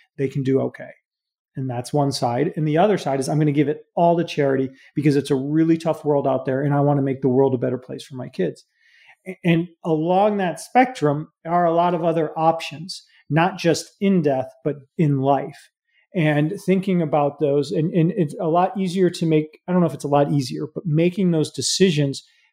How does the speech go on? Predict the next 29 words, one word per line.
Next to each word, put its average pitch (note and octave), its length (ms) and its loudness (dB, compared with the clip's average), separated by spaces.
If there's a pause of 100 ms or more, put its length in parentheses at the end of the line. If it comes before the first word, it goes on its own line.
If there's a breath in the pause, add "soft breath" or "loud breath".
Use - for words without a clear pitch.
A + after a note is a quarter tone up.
(160)
with F3+ 220 4
the D#3 80 0
viewpoint D3 680 -2
that D3+ 120 -2
this F#3 220 0
really G#3+ 320 2
isn't F#3 300 0 (100)
mine. C#3+ 640 0 (460)
It's D3+ 100 -12
just - 200 -2
something D#3+ 260 0
I'm D3 120 2
holding D3 340 2
on C#3 220 0
to. C3+ 400 -2
And C3 100 -8
how D#3 200 2
am D#3 100 2
I D3 100 2
gonna C#3+ 240 0
be C3+ 200 2
able C3+ 180 2 (120)
to C3 260 -6 (260)
deploy D3 500 0
it B2+ 160 -6 (180)
most D3 280 -2
appropriately? D3+ 640 0
'Cause - 180 -10
sometimes F3+ 800 -4